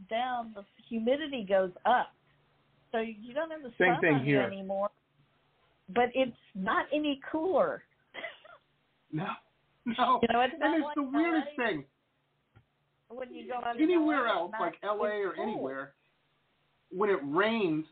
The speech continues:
Speaker 2: you're like, "Ah, it rains. It's gonna cool things down." Not here. No. It's like
Speaker 1: Oh,
Speaker 2: being in a
Speaker 1: no.
Speaker 2: sauna and putting that water on the rocks. Just makes it
Speaker 1: Yep.
Speaker 2: worse.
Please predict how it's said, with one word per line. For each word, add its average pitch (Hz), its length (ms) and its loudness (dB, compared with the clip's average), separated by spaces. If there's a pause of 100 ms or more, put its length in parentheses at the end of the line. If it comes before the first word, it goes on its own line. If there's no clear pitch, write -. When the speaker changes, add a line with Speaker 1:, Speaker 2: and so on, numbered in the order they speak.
(100)
Speaker 2:
you're 170 160 -2
like, 196 220 2
"Ah, 349 280 4
it 151 80 -6
rains. 233 360 -2
It's - 100 -20
gonna 170 140 -6
cool 202 280 -4
things 208 360 -8
down." 214 440 0 (140)
Not 147 380 -2
here. 254 560 0 (420)
No. 190 480 2
It's - 160 -6
like 185 160 4
Speaker 1:
Oh, 190 60 2
Speaker 2:
being 220 120 0
in 196 80 2
a 180 40 2
Speaker 1:
no. 175 180 -4
Speaker 2:
sauna 285 300 0
and 127 120 -10
putting 202 200 -6
that 160 220 -2 (240)
water 214 280 0
on 214 160 0
the 196 80 -10
rocks. 277 380 -8 (600)
Just - 140 -10
makes 190 240 -6
it 165 100 -10
Speaker 1:
Yep. 208 140 2
Speaker 2:
worse. 165 180 -6